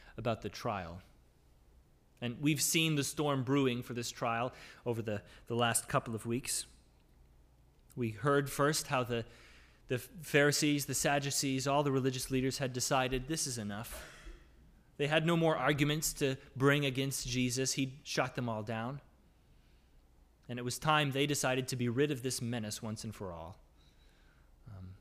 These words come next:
over and over again, he'd threatened their ministry. He'd,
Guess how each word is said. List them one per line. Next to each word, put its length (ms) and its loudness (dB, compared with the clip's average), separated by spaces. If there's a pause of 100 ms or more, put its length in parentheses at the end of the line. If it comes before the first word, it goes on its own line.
(1040)
over 320 4
and 80 2
over 280 4
again, 240 -2
he'd 180 -6
threatened 440 -2
their 260 0
ministry. 720 -4
He'd, 200 -10